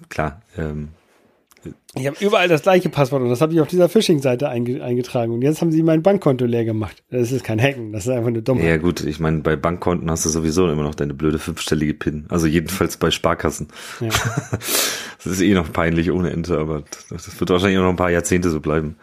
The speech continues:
Speaker 2: Ja.
Speaker 1: Ähm, ja. Also,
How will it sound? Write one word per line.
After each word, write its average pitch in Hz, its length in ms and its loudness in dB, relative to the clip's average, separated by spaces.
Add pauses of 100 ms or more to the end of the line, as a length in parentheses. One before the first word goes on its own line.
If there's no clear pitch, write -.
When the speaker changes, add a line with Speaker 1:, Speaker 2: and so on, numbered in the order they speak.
Speaker 2:
Ja. 127 140 -6 (1080)
Speaker 1:
Ähm, 90 640 2 (140)
ja. 92 320 0 (520)
Also, 107 340 2